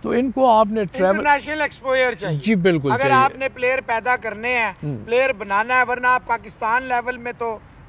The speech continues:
Speaker 2: ठीक है,
Speaker 1: ना।
Speaker 2: इंटरनेशनल ज़ीरो हो जाए।
Speaker 1: इंटरनेशनल, आपने इनको इंटरनेशनल मैचेस
Speaker 2: तो
Speaker 1: खिलवाने।
Speaker 2: सुभान साहब, आप ईमानदारी से क्या देख रहे हैं पाकिस्तान का टेनिस में मु-, मुस्तकबिल? क्योंकि अकील, मैं नहीं समझता इसाम और अकील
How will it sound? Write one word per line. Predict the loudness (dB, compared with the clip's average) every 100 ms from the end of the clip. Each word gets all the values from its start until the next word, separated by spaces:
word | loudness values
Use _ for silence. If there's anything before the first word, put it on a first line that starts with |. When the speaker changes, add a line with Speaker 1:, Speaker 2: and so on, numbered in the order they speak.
| -12
Speaker 2:
ठीक | -6 -2 0
है, | -2
Speaker 1:
ना। | -4 -4
Speaker 2:
इंटरनेशनल | -4 -2 -2 -2 -6
ज़ीरो | -6 -6 -4
हो | -4
जाए। | -4 -2
Speaker 1:
इंटरनेशनल, | 2 4 4 4 6
आपने | 8 8 6
इनको | 2 2
इंटरनेशनल | 0 0 0 0 -2
मैचेस | 0 0 -2 -2
Speaker 2:
तो |
Speaker 1:
खिलवाने। | -2 -2
Speaker 2:
सुभान | 0 4 4 4
साहब, | 0 2
आप | 0 -2
ईमानदारी | -4 -2 0 -2 -2
से | -8
क्या | -6 -2 0
देख | 2 0 0
रहे | -4
हैं | -4
पाकिस्तान | -6 -10 -10 -8 -4 -2 -2 -4
का | -6
टेनिस | -4 -6 -6 -10 -10
में | -8 -8 -10 -16 -20 -20 -20 -18
मु-, | -12 -10
मुस्तकबिल? | -6 -6 -4 -4 -6 -10
क्योंकि | -10 -8 -4
अकील, | -4 -6 -8 -8 -12 -18 -16
मैं | 0 2 2
नहीं | 0
समझता | -4 0 -2 0 0
इसाम | 0 -2 -4 -2
और | -4
अकील | -4 -8 -10